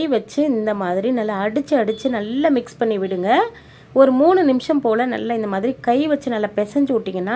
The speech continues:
நல்லா புளிச்சு பொங்கி வரும். இது போல நல்லா மிக்ஸ் பண்ணி மிக்ஸ் பண்ணி நல்லா பிசைஞ்சு பிசைஞ்சு விட்டு நல்லா அடிச்சு விடுங்க. இந்த மாதிரி பக்குவத்துக்கு அடிச்சு விட்டுட்டு கையை நல்லா வலிச்சிட்டு இதை வந்து மூடி போட்டுருங்க. நைட்டு அரைச்சிட்டு நம்ம வந்து காலையில பார்க்கலாங்க.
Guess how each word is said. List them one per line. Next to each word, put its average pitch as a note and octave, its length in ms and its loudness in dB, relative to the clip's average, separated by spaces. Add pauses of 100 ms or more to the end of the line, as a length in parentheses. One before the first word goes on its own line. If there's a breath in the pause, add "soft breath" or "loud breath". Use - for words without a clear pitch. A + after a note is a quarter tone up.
நல்லா G#3 160 -2 (140)
புளிச்சு C#4+ 400 0 (100)
பொங்கி A#3+ 380 0
வரும். A3 340 2 (1700 loud breath)
இது E4+ 180 4
போல B3+ 240 6
நல்லா A#3 320 2
மிக்ஸ் - 240 -6
பண்ணி B3 280 2
மிக்ஸ் - 220 -10
பண்ணி A#3 180 2 (100)
நல்லா A3+ 260 0
பிசைஞ்சு D4 400 0
பிசைஞ்சு B3 340 0
விட்டு C4+ 200 0 (100)
நல்லா A3 300 0
அடிச்சு A3+ 320 -4
விடுங்க. F#3+ 260 0 (640 soft breath)
இந்த D#4 180 0
மாதிரி C4+ 300 2
பக்குவத்துக்கு A3 500 -2
அடிச்சு A3 360 -4
விட்டுட்டு G3 320 -4 (140)
கையை A3 280 0
நல்லா G3 240 -2
வலிச்சிட்டு G#3 460 -4 (240)
இதை A3 180 4
வந்து G#3+ 140 -4 (100)
மூடி A#3+ 240 -2 (100)
போட்டுருங்க. F#3+ 400 -2 (600 loud breath)
நைட்டு E4+ 340 4
அரைச்சிட்டு B3+ 420 -2
நம்ம A3 200 2
வந்து A3 140 -4 (100)
காலையில G3 400 0 (120)
பார்க்கலாங்க. F#3+ 480 -2